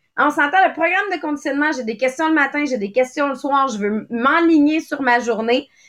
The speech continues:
Fait que oui, je vais vous mettre le lien si vous n'êtes pas déjà dans un programme de conditionnement. Ceux qui sont au, euh, S F L avec nous le week-end prochain, vous aurez accès aussi d'ailleurs à un programme de conditionnement, mais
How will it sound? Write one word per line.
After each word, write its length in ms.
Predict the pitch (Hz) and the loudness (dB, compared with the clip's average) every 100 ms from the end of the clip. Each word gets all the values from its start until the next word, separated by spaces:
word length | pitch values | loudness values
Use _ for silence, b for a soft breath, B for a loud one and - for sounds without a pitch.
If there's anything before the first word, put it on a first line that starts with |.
| b | b
Fait 140 | 254 | 0
que 60 | 277 | 2
oui, 140 | 330 415 | 0 0
je 60 | 311 | 0
vais 80 | 262 | 0
vous 140 | 262 | 0
mettre 180 | 277 302 | 0 4
le 160 | 254 | 4
lien 220 | 254 277 311 | 2 0 -2
si 140 | 294 | -4
vous 80 | 220 | -2
n'êtes 220 | 220 196 | -2 -2
pas 120 | 392 | -6
déjà 200 | 381 311 | -4 -2
dans 200 | 359 311 | -2 0
un 80 | 285 | -2
programme 380 | 269 254 254 262 | -2 0 2 2
de 60 | |
conditionnement. 720 | 247 247 226 - 233 220 226 277 B B | 0 -2 -4 -4 -2 0 0 -2 B B
Ceux 260 | B - 359 | B -2 0
qui 140 | 294 311 | 0 -2
sont 300 | 339 311 311 | 2 2 2
au, 440 | 254 247 247 240 233 | 4 6 8 8 6
euh, 180 | 208 190 | 4 2
S 140 | 285 294 | 0 -2
F 160 | 269 262 | -2 0
L 140 | 294 | 0
avec 200 | 262 240 | 2 0
nous 140 | 269 277 | 0 0
le 100 | 240 | 0
week-end 340 | 226 208 220 | -2 -4 -4
prochain, 420 | 214 196 190 247 277 - b | -4 -6 -2 0 0 -6 b
vous 340 | 190 208 381 427 269 | -8 -2 0 0 2
aurez 300 | 240 240 269 | 2 2 0
accès 460 | 214 - - 269 - | 0 -2 -4 -4 -4
aussi 340 | 254 247 - | -6 -6 -4
d'ailleurs 340 | 247 208 233 254 | -2 2 2 2
à 80 | 202 | -2
un 60 | |
programme 340 | 196 208 262 285 | -4 -2 -2 0
de 60 | |
conditionnement, 400 | 254 220 240 302 392 | -2 -4 -6 -6 -2
mais 160 | 254 | -4